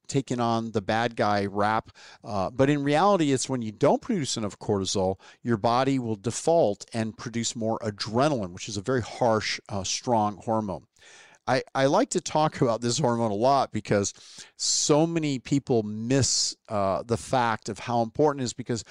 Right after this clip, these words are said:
a symptom of low cortisol is runny nose, sore throat, sneezing, allergies, and flu. And during this time of the coronavirus, what's going on with these symptoms? You really need to pay attention that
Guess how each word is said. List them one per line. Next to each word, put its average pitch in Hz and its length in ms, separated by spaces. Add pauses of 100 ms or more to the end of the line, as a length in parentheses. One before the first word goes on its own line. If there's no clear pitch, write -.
(200)
a 123 120
symptom 202 440
of 123 140
low 117 220
cortisol 104 400
is 90 100
runny 123 320
nose, 123 320
sore 165 260
throat, 110 380
sneezing, 147 520
allergies, 123 520
and 131 240
flu. 208 640 (280)
And 139 200
during 196 320
this 202 160
time 151 480
of 104 260
the 104 100
coronavirus, 131 800 (240)
what's 135 380
going 143 340
on 120 420
with 110 280
these 120 220
symptoms? 180 640 (280)
You 120 200
really 175 500
need 156 220
to 139 100
pay 135 220
attention 117 640
that 110 200